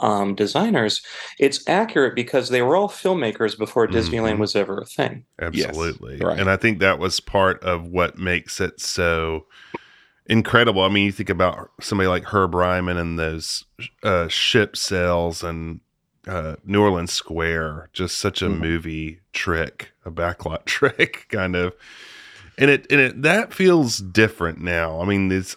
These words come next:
Speaker 2: hyper-realistic lands they build lose a little bit of that kind of matte painting, kind of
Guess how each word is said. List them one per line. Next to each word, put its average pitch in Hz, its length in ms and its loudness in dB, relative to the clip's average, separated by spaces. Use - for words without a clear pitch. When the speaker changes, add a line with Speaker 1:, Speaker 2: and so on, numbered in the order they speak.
Speaker 2:
hyper-realistic 98 1400 2
lands 95 500 0
they 85 160 -4
build 85 560 -4
lose 147 340 2
a 160 60 -4
little 139 200 2
bit 113 120 2
of 107 100 4
that 98 240 4
kind 104 320 -2
of 82 380 -4
matte 113 480 0
painting, 98 760 -2
kind 98 240 -2
of 82 260 -4